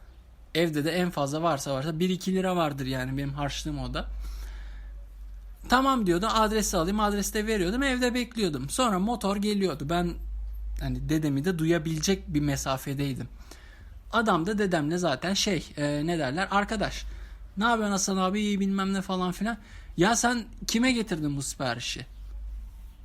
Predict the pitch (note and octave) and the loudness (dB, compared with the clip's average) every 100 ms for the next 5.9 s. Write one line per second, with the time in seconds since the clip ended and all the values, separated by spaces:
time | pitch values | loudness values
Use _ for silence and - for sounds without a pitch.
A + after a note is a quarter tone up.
0 | - D#3 E3 D#3 F3 A#3 A3+ E3 F#3+ F3 | -2 2 4 2 0 -2 0 2 2 0
1 | F3+ F#3 G3 A3+ G#3+ A3 G#3 A#3 A#3 D#3+ | 0 2 0 -2 -2 -2 0 2 2 2
2 | E3 G#3 - D#3+ - G#3 A3+ A#3 G3+ D#3 | -2 -2 0 0 0 -4 -2 -2 -2 -2
3 | D#3 F3 F#3+ A3 A#3+ A3+ F#3+ - - - | 2 2 2 0 0 0 -2 -4 -18 -20
4 | - - - - - - - - - G3 | -20 -18 -14 -12 -12 -14 -14 -14 -2 2
5 | B3 F#3+ - B3 - A#3+ G3 - C#3+ | 4 4 2 0 0 0 0 0 -4